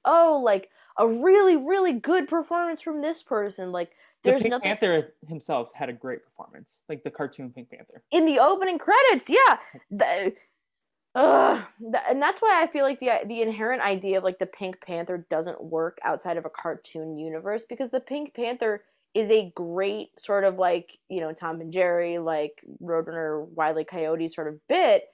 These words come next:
Speaker 1: and it, it doesn't work when you just translate it into reality.
Speaker 2: Yeah.
Speaker 1: Um,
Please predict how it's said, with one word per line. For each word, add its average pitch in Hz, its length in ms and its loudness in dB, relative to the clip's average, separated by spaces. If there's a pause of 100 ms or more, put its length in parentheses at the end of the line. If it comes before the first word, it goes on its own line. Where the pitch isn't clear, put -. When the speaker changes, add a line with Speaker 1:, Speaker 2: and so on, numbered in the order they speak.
(420)
Speaker 1:
and 214 440 0 (1040)
it, - 180 0
it 247 220 -4
doesn't 214 460 2
work 196 300 0
when 175 140 -2
you 175 100 -2
just 170 200 -8 (200)
translate 180 520 -6
it 180 160 -4
into 160 340 -12
reality. 139 920 -2 (600)
Speaker 2:
Yeah. 143 240 -6
Speaker 1:
Um, 156 500 -8